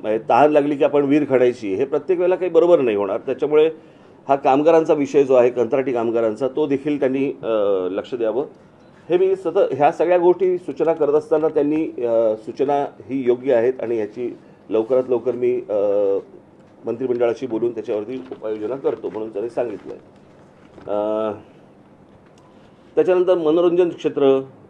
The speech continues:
अ, ह्या जिम, काय सलून बिलून यांनाही आठवड्यातून किमान दोन ते तीन वेळा, अ, त्यांची दुकानं उघडी ठेवण्यासाठी म्हणून त्यांना, अ, अ, परवानगी द्यावी.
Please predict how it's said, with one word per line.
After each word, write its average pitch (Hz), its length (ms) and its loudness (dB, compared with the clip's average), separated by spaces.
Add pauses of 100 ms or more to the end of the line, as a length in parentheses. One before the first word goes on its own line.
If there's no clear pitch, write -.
(120)
अ, 104 340 -2
ह्या 120 140 2
जिम, 127 520 -2 (540)
काय 110 120 0
सलून 120 500 0
बिलून 113 400 0 (640)
यांनाही 170 340 6
आठवड्यातून 170 500 2
किमान 160 360 0
दोन 139 200 6
ते 151 40 -8
तीन 147 260 -4
वेळा, 143 260 6
अ, 92 540 -4 (300)
त्यांची 113 200 -6
दुकानं 120 340 0
उघडी 117 320 -2
ठेवण्यासाठी 110 520 -4
म्हणून 110 200 -2
त्यांना, 110 280 -6 (560)
अ, - 80 -10 (680)
अ, 92 60 -12 (600)
परवानगी 110 360 -2
द्यावी. 104 280 -4